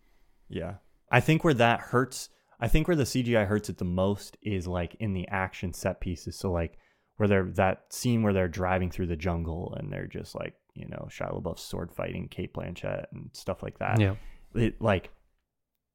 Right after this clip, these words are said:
Speaker 1: that scene to me, I'm just like, "Okay, you know, cool, cool." It has none of the excitement of, for example, like,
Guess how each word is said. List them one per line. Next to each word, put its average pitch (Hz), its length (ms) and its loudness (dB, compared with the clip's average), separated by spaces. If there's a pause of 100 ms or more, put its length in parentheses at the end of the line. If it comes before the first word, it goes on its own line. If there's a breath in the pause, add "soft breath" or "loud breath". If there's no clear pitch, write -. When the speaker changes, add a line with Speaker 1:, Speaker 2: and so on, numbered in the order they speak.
(520)
Speaker 1:
that 120 300 4
scene 135 300 2
to 110 120 0
me, 104 300 4
I'm 101 160 4
just 95 180 0
like, 90 200 -2
"Okay, 104 600 0 (480)
you 113 180 -4
know, 90 260 0
cool, 101 260 0
cool." 95 400 -2 (160 loud breath)
It 120 120 2
has 117 200 6
none 120 220 8
of 117 160 2
the 110 320 4
excitement 98 580 0
of, 90 100 -8
for 95 160 -4
example, 87 400 -4
like, 82 320 -6